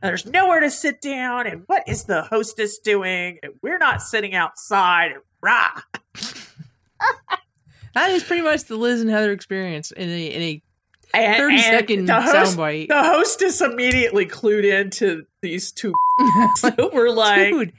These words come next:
Speaker 1: not
Speaker 2: watch your
Speaker 1: happy.
Speaker 2: mouth."
Speaker 1: But th-, Josh will leave.
Speaker 2: Okay. <laughs>
Speaker 1: Um,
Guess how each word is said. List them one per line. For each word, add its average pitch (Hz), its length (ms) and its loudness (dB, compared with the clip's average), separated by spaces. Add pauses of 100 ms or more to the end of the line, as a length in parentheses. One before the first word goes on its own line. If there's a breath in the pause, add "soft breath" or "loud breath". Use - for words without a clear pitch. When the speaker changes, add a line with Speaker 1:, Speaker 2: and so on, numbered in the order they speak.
Speaker 1:
not 247 240 2
Speaker 2:
watch 190 420 4
your 370 100 0
Speaker 1:
happy. 285 160 0
Speaker 2:
mouth." 208 400 0 (100)
Speaker 1:
But - 220 -10
th-, 233 200 -6 (200)
Josh 190 280 0
will 165 100 -4
leave. 147 100 -2
Speaker 2:
Okay. 220 720 -2
<laughs> 208 40 0
Speaker 1:
Um, 175 460 0